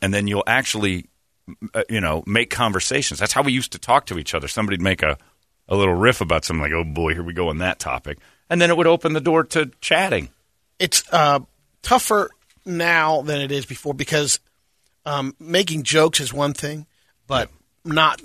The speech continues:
Speaker 2: knowing how to deal with it if the joke is about you
Speaker 1: Yeah.
Speaker 2: or about
Speaker 1: Oh, yeah.
Speaker 2: someone else at your expense.
Speaker 1: Yeah, it's
Speaker 2: No
Speaker 1: like,
Speaker 2: one can take it.
Speaker 1: it's like being a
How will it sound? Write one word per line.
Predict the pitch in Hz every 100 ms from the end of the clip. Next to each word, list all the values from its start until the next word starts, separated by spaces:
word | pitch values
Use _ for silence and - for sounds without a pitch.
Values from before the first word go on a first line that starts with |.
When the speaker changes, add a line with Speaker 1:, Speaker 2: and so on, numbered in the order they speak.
| -
Speaker 2:
knowing | 175 160 160 156 143
how | 135 147
to | 131
deal | 117 156 160
with | 139 143
it | 123
if | 135
the | -
joke | 123 - 165 160 156
is | 147 139 -
about | 147 131 131 127 104
you | 131 143 113
Speaker 1:
Yeah. | 110 101
Speaker 2:
or | 127
about | 127 135
Speaker 1:
Oh, | 135 180
yeah. | 147 123
Speaker 2:
someone | - 165 151
else | 143 -
at | 160 160
your | 165 170
expense. | 151 - - 165 131 - -
Speaker 1:
Yeah, | 208 -
it's | 214 -
Speaker 2:
No |
Speaker 1:
like, | 170
Speaker 2:
one | 175
can | 165 147
take | 143 117
it. | 143
Speaker 1:
it's | -
like | 156 147 _
being | 151 160 151
a | 139 123 120 113